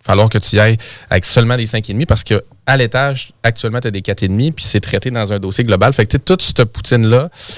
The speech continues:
puis cette, cette, cette évaluation-là de, de, de, de faisabilité avec la ville, euh, idéalement, on essaie de la faire au moment de l'achat, parce que, c'est, comme j'ai dit tantôt, ça peut être un,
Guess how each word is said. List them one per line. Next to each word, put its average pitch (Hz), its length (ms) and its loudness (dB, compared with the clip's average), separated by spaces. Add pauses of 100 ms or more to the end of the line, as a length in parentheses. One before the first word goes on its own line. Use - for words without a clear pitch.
(200)
puis 104 140 -6
cette, - 160 0 (300)
cette, 90 500 -2 (340)
cette - 220 -4
évaluation-là 120 800 2
de, 107 180 0
de, 90 200 0
de, 90 200 0
de 87 200 -2
faisabilité 107 460 0
avec 135 120 -4
la 95 100 2
ville, 113 260 -4 (520)
euh, 85 320 4
idéalement, 107 400 2
on - 20 -4
essaie 98 200 -4
de 104 60 -10
la 87 80 -2
faire 107 220 -4
au 95 60 -6
moment 92 160 -2
de 104 80 0
l'achat, 95 280 2
parce 127 160 0
que, 98 200 0
c'est, - 340 -6
comme 101 120 0
j'ai 101 120 0
dit 98 80 -6
tantôt, 104 260 0
ça 110 140 -8
peut - 100 -4
être 110 120 -2
un, 95 260 2